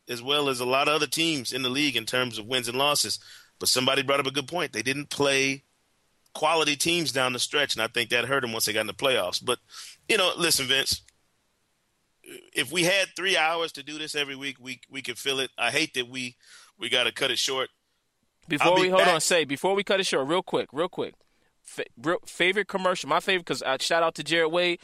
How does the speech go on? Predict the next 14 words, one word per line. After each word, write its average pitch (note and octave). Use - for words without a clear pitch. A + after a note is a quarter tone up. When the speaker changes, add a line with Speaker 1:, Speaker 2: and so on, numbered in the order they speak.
Speaker 2:
My C#3+
favorite F3+
commercial E3+
of D3
all E3
time E3
was C#3+
that C#3
Converse E3+
commercial E3+
with B2+
all D3
the D3
guys, D#3